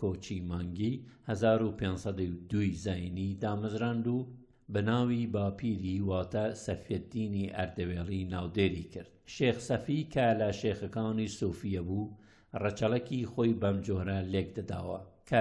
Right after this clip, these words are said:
دەچێتەوە سەر تۆرەمەی ئیمامی حەوتەم و هەر لەوێش ڕادەگاتەوە ئیمامی عەلی، واتە کوڕەمام و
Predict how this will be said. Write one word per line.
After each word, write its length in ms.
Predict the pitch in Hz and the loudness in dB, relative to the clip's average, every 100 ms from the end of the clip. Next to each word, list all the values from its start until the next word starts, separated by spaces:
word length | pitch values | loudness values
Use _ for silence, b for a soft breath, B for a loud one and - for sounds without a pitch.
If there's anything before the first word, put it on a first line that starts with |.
| 98 | 4
دەچێتەوە 560 | 95 92 113 98 98 90 - | 2 2 0 2 0 -2 -2
سەر 140 | 95 85 | -2 -2
تۆرەمەی 580 | - 92 85 87 90 - | -2 -2 0 -2 -4 -4
ئیمامی 460 | 95 92 87 85 - | -4 -2 -2 -4 -2
حەوتەم 400 | 95 85 104 104 | -2 -2 -2 -2
و 200 | 123 127 B B B - | -2 -2 B B B -2
هەر 120 | 120 101 | 0 2
لەوێش 300 | 95 101 90 98 | 2 2 2 0
ڕادەگاتەوە 840 | 95 85 87 90 90 - 87 90 - | 0 0 -2 -2 -4 -2 -2 0 -2
ئیمامی 500 | 95 90 87 87 90 - | -4 -4 -4 -4 -6 -6
عەلی، 280 | 87 87 85 - b b - | -6 -4 -8 -14 b b -2
واتە 380 | 101 90 87 107 110 - - _ | 2 2 2 0 0 -6 -20 _
کوڕەمام 560 | - 98 95 98 98 | -2 0 2 4 4
و 100 | 98 | 2